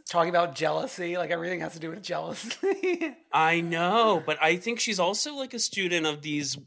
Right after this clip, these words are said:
Speaker 2: these
Speaker 1: Mm.
Speaker 2: Housewives franchises, and she knows, and she also knows that now that she's gotten a successful, um,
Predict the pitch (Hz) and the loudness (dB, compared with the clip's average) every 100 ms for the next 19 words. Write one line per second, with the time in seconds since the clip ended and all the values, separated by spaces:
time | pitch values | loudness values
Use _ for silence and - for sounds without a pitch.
0 | _ _ 160 160 147 143 131 156 156 147 | _ _ -10 -2 0 0 2 2 2 2
1 | 147 139 - 147 139 143 135 131 131 135 | 0 0 -2 -2 -2 0 -2 -2 -8 -8
2 | 131 139 185 220 165 143 160 165 165 165 | -6 -2 0 0 0 -2 -2 0 -2 2
3 | 160 180 165 - - _ - - _ _ | 2 2 -2 -4 -6 _ -20 -20 _ _
4 | _ _ 147 160 156 151 160 160 165 - | _ _ 2 2 4 2 2 0 -2 -4
5 | 151 143 139 160 185 - 160 - 147 - | -4 -8 0 0 0 -4 -4 -2 -2 -2
6 | - 143 135 123 131 123 120 113 | -4 -4 -2 0 0 -2 -8 -14